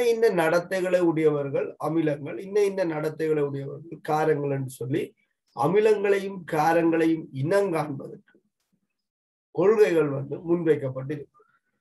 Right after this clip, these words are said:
அப்ப வெவ்வேறு முறைகள்ல இந்த அமிலங்களையும் காரங்களையும் அடையாளப்படுத்த முடியும். இதைத்தான் நாங்கள் வந்து அமில மூல கொள்கைகள் என்று சொல்லுவோம். அப்ப அமிலங்களையும்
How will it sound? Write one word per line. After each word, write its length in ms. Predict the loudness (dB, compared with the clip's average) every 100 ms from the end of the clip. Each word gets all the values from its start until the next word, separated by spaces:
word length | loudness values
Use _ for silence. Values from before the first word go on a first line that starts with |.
| _ _ -6
அப்ப 220 | -2 0 2
வெவ்வேறு 520 | 2 2 8 10 10 8 4
முறைகள்ல 540 | 4 4 4 4 2 -2 -4
இந்த 120 | -2 0
அமிலங்களையும் 640 | 2 2 2 2 2 0 -4
காரங்களையும் 640 | -4 -2 -4 -6 -6 -8 -8 -2
அடையாளப்படுத்த 760 | 2 4 2 0 -6 -6 -6 -6 _ _
முடியும். 320 | -4 -4 -4 -2
இதைத்தான் 380 | 2 2 2 -2
நாங்கள் 240 | -2 -4 -2
வந்து 160 | -2 -2 0
அமில 260 | 2 2 4 4 4
மூல 200 | 2 0 -4 -4
கொள்கைகள் 460 | -2 2 2 0 -6
என்று 120 | -8 -6
சொல்லுவோம். 300 | -6 -6 -16 _ _ _ _
அப்ப 120 | -6 -2 0
அமிலங்களையும் 800 | 0 2 4 4 6 4 4 -2